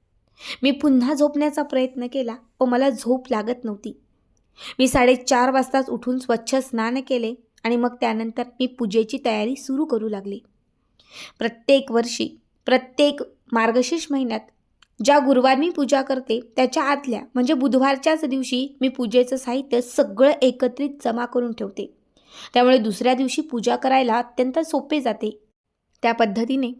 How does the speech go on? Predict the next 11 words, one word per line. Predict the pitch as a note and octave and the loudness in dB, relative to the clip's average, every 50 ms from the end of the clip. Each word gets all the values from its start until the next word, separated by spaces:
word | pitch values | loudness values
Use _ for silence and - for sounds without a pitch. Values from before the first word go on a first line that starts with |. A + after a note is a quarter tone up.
| _ _ _ _ _ _ - - | _ _ _ _ _ _ -2 2
मी | B3 | 2
पहाटे | A#3 B3 A#3 G3+ A3+ A3 - C4+ | 2 2 0 -2 -2 -4 -4 -4
साडेचार | - - A3+ G#3+ A3 A#3+ A#3 - - A3+ G#3 A3+ B3+ | -4 -2 0 0 0 -2 -4 -4 -4 -2 0 0 0
वाजता | C4 B3+ B3+ - - | 0 -2 -2 0 0
उठून | B3 B3 A3+ A#3+ - B3+ A#3+ A#3+ | 0 0 0 -2 -4 -4 -2 -2
स्नान | B3+ - - A#3 A3 G#3 A3 C4 D4+ D#4 | -4 -4 -2 -2 -2 -2 -2 -2 -4 -4
करून | D#4 C#4+ C4 B3 B3 C#4+ - _ _ _ _ _ _ _ | -4 -4 -4 -4 -6 -8 -10 _ _ _ _ _ _ _
पूजेच्या | - C#4 A#3+ G3+ C4 C4 B3+ D4+ D4 D4 | 0 0 2 4 2 2 2 0 -2 0
तयारीला | B3+ A#3 A3+ A3+ A#3+ A#3 B3+ B3+ - | -2 -2 -2 -2 -4 -4 -6 -8 -10
सुरुवात | - - A3+ G#3+ G#3 A3+ A#3+ A#3 - | -8 -6 -6 -4 -4 -6 -8 -10 -10
केली. | - G#3+ G#3 G#3+ | -10 -10 -8 -10